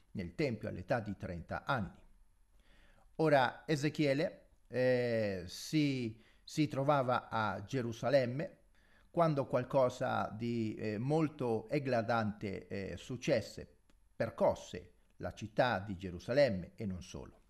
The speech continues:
Praticamente ci troviamo nel cinquecentottantasei, quando Nabucodonosor riesce a fare una breccia con il suo, da, con, diciamo, grazie all'operato del suo generale Nebuzaradan,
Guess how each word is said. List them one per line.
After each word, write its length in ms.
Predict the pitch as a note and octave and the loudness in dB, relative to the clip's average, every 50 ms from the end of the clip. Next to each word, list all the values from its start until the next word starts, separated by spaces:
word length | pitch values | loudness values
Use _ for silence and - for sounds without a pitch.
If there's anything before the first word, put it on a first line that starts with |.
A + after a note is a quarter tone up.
| _ _ - _ - _ - _ _ _ _ _ _ _ _ _ - - - - - - | _ _ -20 _ -20 _ -20 _ _ _ _ _ _ _ _ _ -20 -20 -20 -20 -12 0
Praticamente 1040 | - D3 C#3+ - D#3 D3 - D#3 D#3+ F3 F3+ D#3+ C#3 - C3+ A#2 A2 G2+ G#2 - - | 2 2 2 2 2 4 4 4 6 6 4 2 2 0 -2 -2 -2 -4 -6 -12 -14
ci 160 | - - A#2+ | -10 -10 -8
troviamo 520 | G#2+ A2+ B2 C3+ D3+ D3+ C#3+ C3 A#2+ G#2+ G#2 | -4 -4 0 2 4 4 4 2 2 0 0
nel 160 | G2+ G2 - | -2 -2 -4
cinquecentottantasei, 1500 | - - G#2 - - G2+ - - C#3 C3 A#2+ - - F#2+ - - F2 E2 - - - - - D#3+ D3 C3+ A#2+ A2 - | -6 -8 -8 -6 -6 -6 -2 0 0 0 0 -4 -6 -8 -8 -8 -10 -10 -10 -12 -12 -6 2 4 4 4 4 2 -4
quando 380 | - G#2+ G2+ G#2 G2+ F#2+ F#2+ - | -4 -4 -2 -2 -2 -4 -6 -8
Nabucodonosor 1160 | - G#2 G2 G2 G#2+ G#2 G2 - G#2 G2 A2 C#3+ C#3+ C#3 B2+ A#2+ A#2 - - D#3+ F#3 F#3 F3+ - - _ _ _ _ - _ _ _ | -8 -8 -8 -6 -8 -10 -8 -8 -8 -2 4 4 4 4 4 0 -6 -2 -2 -2 -2 -2 -4 -12 -20 _ _ _ _ -20 _ _ _
riesce 840 | - A#2 B2 C#3 E3 F3+ D#3 G#2+ - - - - A#2+ A2 G#2+ - - | -8 -6 0 2 4 4 4 2 0 -8 -6 -2 -2 -2 -2 -2 -6
a 280 | - - A2 A2 G#2 G2+ | -4 -2 0 0 0 -2
fare 720 | G2 - - - C3+ B2 A#2+ A2+ A2+ A2 G2+ G2 - - - | -4 -6 0 2 2 2 4 2 -2 -2 -4 -6 -8 -12 -10
una 540 | - B2 A#2 A#2 A2 G#2 G2+ F#2 D#2+ D#2 - - | -8 -6 -4 -2 -2 -2 -2 -2 -4 -6 -8 -10
breccia 640 | F2 F#2 D3 E3+ E3+ - - - - - - - - - | -6 -2 0 0 0 0 -2 -6 -10 -10 -10 -12 -20 -18
con 200 | - - - - | -16 -14 -12 -12
il 120 | - D#2+ - | -12 -12 -12
suo, 640 | - - C#3+ C3 A2+ G2 F#2 F2+ E2 - - - - | -6 -4 -2 -2 -2 -2 -4 -4 -8 -12 -14 -16 -16
da, 180 | - - - | -12 -12 -12
con, 520 | - - _ - - E2 - C#2+ C2+ D2 - _ _ _ _ _ - | -12 -12 _ -14 -12 -12 -12 -12 -14 -16 -20 _ _ _ _ _ -20
diciamo, 460 | - G2+ - - A#2+ G#2+ G2 F#2 E2+ | -18 -12 -6 -4 -2 -2 -2 -4 -6
grazie 560 | D#2+ A2 A#2 B2 A#2+ - - - A2+ G#2+ - - | -4 -4 -4 -4 -4 -6 -8 -6 -6 -6 -6 -6
all'operato 840 | - G2+ G#2+ G#2 A2+ B2+ A#2+ - A#2 A#2 C3+ B2+ A2 G2+ - G2+ | -8 -6 -4 -2 -2 -4 -2 -2 0 2 2 2 2 0 -4 -8
del 180 | F2+ F#2 F2+ F2 | -8 -6 -8 -10
suo 220 | - - B2+ A2 | -8 -6 -6 -6
generale 600 | G2 F#2 F2+ F2 F2 G2 B2 B2+ A#2+ G#2 F#2 - - | -4 -4 -6 -6 -4 -2 0 0 0 -2 -6 -8 -8
Nebuzaradan, 1300 | - A#2+ C3 C#3 B2+ A2 A2+ A2 G2 G#2 C3 C3+ A2+ G2+ F#2+ A#2 G#2+ G2 F2 D#2 F2+ C3+ F#3 - - | -6 -4 -2 -2 -2 -2 -4 -4 -2 0 0 0 0 0 -2 -2 -2 -2 -4 -4 -4 -4 -4 -4 -10